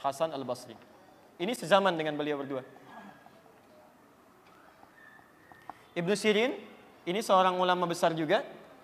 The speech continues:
ahli takwil plus ahli hadis. Di antara hadis yang pernah beliau sampaikan, itu diambil oleh Imam Muslim.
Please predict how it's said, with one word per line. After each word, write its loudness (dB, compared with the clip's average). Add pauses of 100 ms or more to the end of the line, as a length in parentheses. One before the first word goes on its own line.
(120)
ahli 2
takwil 2
plus 4
ahli 6
hadis. 2 (420)
Di 4
antara 4
hadis 2
yang 0
pernah 0
beliau 4
sampaikan, 0 (140)
itu 2
diambil 4
oleh 6
Imam 2 (300)
Muslim. 0